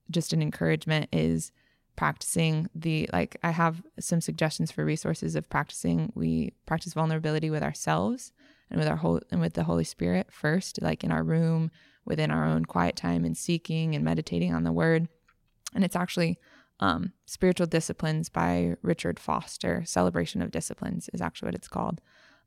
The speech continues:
um, is the first one that I've found that disciplines can be such a hard word,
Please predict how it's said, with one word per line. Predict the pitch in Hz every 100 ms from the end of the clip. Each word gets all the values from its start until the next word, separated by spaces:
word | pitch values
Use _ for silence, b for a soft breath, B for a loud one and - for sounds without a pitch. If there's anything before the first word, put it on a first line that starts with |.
| -
um, | 90 82 175 185
is | 175
the | 170
first | - 170 165 -
one | 170 -
that | 87
I've | - -
found | - 85 87 87 82 _ _ _ _
that | - 92 90 87 - - -
disciplines | 170 170 185 170 160 -
can | - 165
be | 160 165
such | - 180 -
a | 175 175 175 - _ _ _
hard | - 185 185
word, | 185 196 196 214